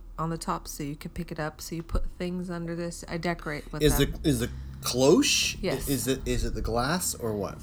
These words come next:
Speaker 1: It's the whole gla-, it's the little stand thing with the glass on
Speaker 2: Don't you already
Speaker 1: top.
Speaker 2: have one? Is that one right there? Behind the,
Speaker 1: I
Speaker 2: the,
Speaker 1: mean,
Speaker 2: the
Speaker 1: sure.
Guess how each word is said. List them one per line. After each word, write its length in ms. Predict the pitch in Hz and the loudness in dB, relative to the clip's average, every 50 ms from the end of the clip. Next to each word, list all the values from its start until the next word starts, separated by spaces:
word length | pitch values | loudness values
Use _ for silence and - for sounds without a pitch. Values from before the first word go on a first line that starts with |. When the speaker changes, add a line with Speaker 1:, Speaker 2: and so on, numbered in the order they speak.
| - - | -6 -2
Speaker 1:
It's 180 | 208 196 - - | -2 -2 -2 -2
the 120 | - 202 | -2 0
whole 180 | 202 208 196 190 | 2 2 2 2
gla-, 280 | 190 196 196 165 - - | 4 4 4 4 2 0
it's 180 | 190 190 - - | -4 -4 0 0
the 120 | 190 180 | 0 2
little 240 | 175 180 180 190 220 | 4 4 2 2 2
stand 460 | 220 - - 202 185 175 170 170 170 | -2 -2 2 4 4 4 4 0 -2
thing 180 | - 175 170 160 | -4 -4 -4 -4
with 120 | 170 - | -8 -10
the 80 | - - | -8 -2
glass 420 | - 185 170 160 147 135 - - | 2 4 4 4 2 0 -2 2
on 80 | 156 165 | 6 6
Speaker 2:
Don't 120 | 190 208 | 8 8
you 60 | 269 | 8
already 160 | 254 226 190 | 8 10 10
Speaker 1:
top. 80 | 180 175 | 10 10
Speaker 2:
have 120 | 180 196 208 | 10 10 8
one? 100 | 233 190 | 8 8
Is 80 | 170 | 8
that 120 | 170 196 175 | 8 8 8
one 100 | 190 196 | 8 8
right 140 | 196 196 185 | 8 8 8
there? 240 | 208 220 269 311 - - - - - - - - - - - - - - - - - - - - - - | 8 8 8 6 4 -4 -18 -20 -20 -20 -20 -20 -20 -20 -20 -20 -20 -20 -20 -20 -20 -20 -20 -8 -2 2
Behind 300 | 156 147 151 156 151 156 | 4 6 6 8 8 8
the, 120 | 160 - | 8 6
Speaker 1:
I 40 | 277 | 6
Speaker 2:
the, 120 | - - | 8 8
Speaker 1:
mean, 120 | - - 131 | 8 8 8
Speaker 2:
the 60 | - | 6
Speaker 1:
sure. 520 | - 285 285 302 277 240 190 170 170 170 | 6 8 10 12 12 10 10 8 4 0